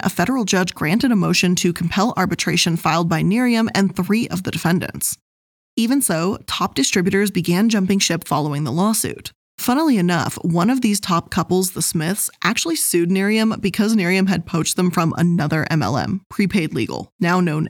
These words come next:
as Legal Shield, which I did an episode on them a couple months to almost a year ago. They're a mess too. So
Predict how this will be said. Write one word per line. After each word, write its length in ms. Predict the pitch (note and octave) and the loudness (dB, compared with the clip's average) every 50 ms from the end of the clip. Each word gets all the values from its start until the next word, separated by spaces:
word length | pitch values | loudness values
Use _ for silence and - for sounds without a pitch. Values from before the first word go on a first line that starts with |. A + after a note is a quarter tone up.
| - - | -4 -4
as 120 | E3 D#3+ | -4 -2
Legal 260 | D3+ D#3+ D3+ - - | 0 0 0 0 -2
Shield, 280 | - - D3 D3 C#3+ D#3+ | -2 0 0 0 0 -2
which 180 | D3 D3 - - - | -2 -2 -4 -4 -2
I 120 | D#3+ D#3+ | -2 0
did 160 | D3+ F#3 F3 F3+ | 2 2 2 2
an 80 | F3 | 2
episode 360 | - - - E3+ - F#3+ F3 | 0 -2 -2 -2 0 0 0
on 140 | E3+ E3 E3+ | 2 2 2
them 640 | E3+ E3 D#3+ E3 E3 E3 E3 E3 E3 E3+ D#3+ - - _ _ _ _ _ _ - | 2 2 2 2 2 2 2 2 2 2 0 -2 -4 _ _ _ _ _ _ -10
a 40 | - | -8
couple 200 | - - F3+ F3+ | -4 0 2 2
months 340 | F3 E3+ F3+ G3 - - - | 4 4 2 0 -2 -4 -2
to 80 | - | -2
almost 280 | F3 F3 F3 F3 - - | 0 0 0 -2 -2 -2
a 40 | F#3+ | -2
year 220 | F3+ F#3 F3+ F#3+ | -2 0 -2 -2
ago. 360 | G3 G#3+ G#3+ A#3 A#3+ A#3+ A#3+ - | -2 -2 -2 -2 -2 -2 -4 -2
They're 280 | - E3+ F3+ F3+ E3+ D3 | -2 0 2 2 2 2
a 60 | D3 | 0
mess 260 | C#3 A#2+ E3+ - - | 0 -2 -2 -4 -4
too. 340 | - - - - - - - _ _ _ _ _ _ _ _ _ _ _ _ _ _ _ - - - | -4 -4 -4 -4 -4 -8 -8 _ _ _ _ _ _ _ _ _ _ _ _ _ _ _ -10 -4 -2
So 320 | - C4 A#3 A3+ A#3 | 0 0 2 2 0